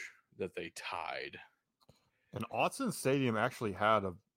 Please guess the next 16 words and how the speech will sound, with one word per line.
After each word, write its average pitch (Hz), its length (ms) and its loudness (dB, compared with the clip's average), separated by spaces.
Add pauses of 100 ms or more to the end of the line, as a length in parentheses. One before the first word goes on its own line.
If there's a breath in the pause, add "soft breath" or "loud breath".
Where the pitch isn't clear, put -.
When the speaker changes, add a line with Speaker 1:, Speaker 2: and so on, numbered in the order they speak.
(240)
Speaker 2:
pretty 196 440 -2
good 117 360 6
early 107 360 4
lead. 95 420 -4
Clemson 113 460 0
came 104 440 -2 (200)
Speaker 1:
Yeah. 104 160 4
Speaker 2:
roaring 113 280 2
back, 95 320 -2 (440)
uh, 98 240 -6 (120)
pun 110 200 0
intended 95 420 -4
there. 95 260 0 (1400 soft breath)
I, 127 400 6 (1200 loud breath)
<sighs> - 520 -12
man. 95 340 -8